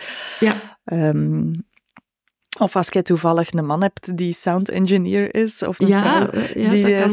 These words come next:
Speaker 2: sound
Speaker 1: ook.
Speaker 2: engineer is,
Speaker 1: Ja.
Speaker 2: dan,
Speaker 1: Ja.
Speaker 2: ehm, ja, dus, ehm, maar
Speaker 1: Ja.
Speaker 2: ik denk,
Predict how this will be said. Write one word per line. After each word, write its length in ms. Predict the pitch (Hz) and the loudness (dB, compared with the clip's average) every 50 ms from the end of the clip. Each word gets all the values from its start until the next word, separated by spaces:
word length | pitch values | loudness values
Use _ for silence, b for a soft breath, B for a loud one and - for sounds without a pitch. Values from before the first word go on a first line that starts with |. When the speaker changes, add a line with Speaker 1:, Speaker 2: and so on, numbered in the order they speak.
| 202 | 4
Speaker 2:
sound 260 | 214 - - - - | 4 4 4 2 2
Speaker 1:
ook. 60 | - 190 | 0 0
Speaker 2:
engineer 460 | 202 196 - 214 196 196 202 202 202 | -2 0 0 -2 -2 -2 -2 -2 -2
is, 120 | 214 220 | -2 -2
Speaker 1:
Ja. 300 | - 240 254 254 - - - | 0 0 0 0 -2 -8 -10
Speaker 2:
dan, 260 | 196 190 190 185 180 | -8 -6 -4 -2 -2
Speaker 1:
Ja. 340 | 180 180 175 175 170 170 170 | 0 0 0 0 0 -2 -2
Speaker 2:
ehm, 260 | 170 170 170 170 170 175 - _ _ _ _ _ _ _ | -2 -2 -2 -2 -4 -6 -8 _ _ _ _ _ _ _
ja, 400 | - - 180 175 175 175 180 175 | -6 -4 -2 0 0 0 0 0
dus, 320 | 170 165 165 160 - - | 0 -2 -2 -4 -2 -2
ehm, 240 | - 165 160 160 160 - | 0 0 2 0 -2 -2
maar 200 | - - 175 170 | -2 0 2 2
Speaker 1:
Ja. 60 | 214 | 2
Speaker 2:
ik 80 | 214 - | 2 4
denk, 220 | 180 170 170 - | 2 2 2 0